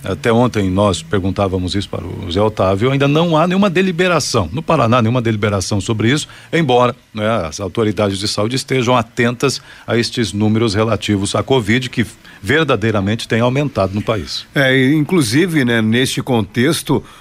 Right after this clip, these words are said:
Speaker 2: nós temos aí já a preocupação da Fiocruz, falamos na semana passada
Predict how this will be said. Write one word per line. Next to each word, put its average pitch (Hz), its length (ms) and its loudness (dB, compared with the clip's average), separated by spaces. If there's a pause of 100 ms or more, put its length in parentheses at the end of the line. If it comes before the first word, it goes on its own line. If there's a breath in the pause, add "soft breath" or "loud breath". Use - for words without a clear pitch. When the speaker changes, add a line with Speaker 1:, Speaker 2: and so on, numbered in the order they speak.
(120 loud breath)
Speaker 2:
nós 113 220 -2
temos 131 240 0
aí 131 180 4
já 123 280 2
a 113 40 0
preocupação 117 680 -2
da 104 120 0
Fiocruz, 123 500 0
falamos 117 440 0
na 113 120 0
semana 107 300 2
passada 120 640 0